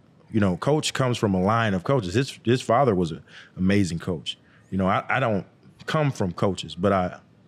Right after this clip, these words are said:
I come from basketball players who can think. Um, but it's a different side. To see what it takes to be successful, to see the passion, the obsession,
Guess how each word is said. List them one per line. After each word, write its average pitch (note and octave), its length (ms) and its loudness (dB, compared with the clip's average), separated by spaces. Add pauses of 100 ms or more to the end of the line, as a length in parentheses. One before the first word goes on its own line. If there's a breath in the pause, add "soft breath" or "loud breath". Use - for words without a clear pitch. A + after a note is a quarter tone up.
(300)
I F2+ 80 -4
come G#2 220 -2
from F#2 160 -4
basketball G2+ 500 2
players F#2 360 0
who F2+ 80 -4
can D#2+ 140 -12
think. G#2+ 400 -2 (580 loud breath)
Um, F#2+ 520 2 (360)
but A#2 120 2
it's A2+ 140 -2
a G2 40 -4
different G#2+ 320 -2
side. G2 360 0
To F2+ 80 -4
see C3 200 2
what A#2+ 160 2
it G#2 100 -2
takes A2+ 260 0
to G#2+ 60 -8
be G#2 140 0
successful, G#2+ 580 -2
to F2+ 80 -4
see A#2 220 0
the G2+ 80 -4
passion, G#2+ 540 -2
the F#2+ 100 -4
obsession, F2+ 600 -2